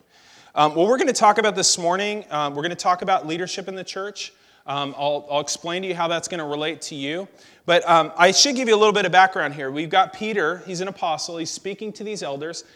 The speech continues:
I wanna give you a little historical background of their relationship. And so Peter starts off here, he's exhorting the elders. And, um, let me back up to when Jesus was ministering. So in the early thirties A D, Jesus started traveling around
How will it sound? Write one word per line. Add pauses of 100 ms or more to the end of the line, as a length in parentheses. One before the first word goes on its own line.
(120)
I
wanna
give
you
a
little
historical
background
of (220)
their
relationship. (460)
And
so
Peter
starts
off
here,
he's
exhorting
the
elders. (420)
And,
um,
let
me
back
up
to
when
Jesus
was
ministering.
So
in
the
early
thirties
A
D, (260)
Jesus
started
traveling
around